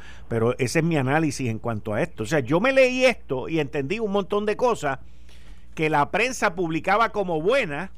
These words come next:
¿Ok? Mira, aquí hay una testigo que, bendito, le hicieron coro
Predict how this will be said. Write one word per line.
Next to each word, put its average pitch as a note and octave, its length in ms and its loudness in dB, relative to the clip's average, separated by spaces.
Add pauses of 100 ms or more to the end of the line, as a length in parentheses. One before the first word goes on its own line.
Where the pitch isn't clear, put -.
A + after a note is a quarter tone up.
(680)
¿Ok? C3 160 -12 (200)
Mira, G#3+ 280 -2
aquí D#3 260 -2
hay C4+ 120 -2
una D4 180 -4
testigo C4 720 2
que, F#3+ 160 -4
bendito, F3 640 -4 (440)
le D#3 180 -2
hicieron A#3+ 500 2
coro A#3+ 760 -2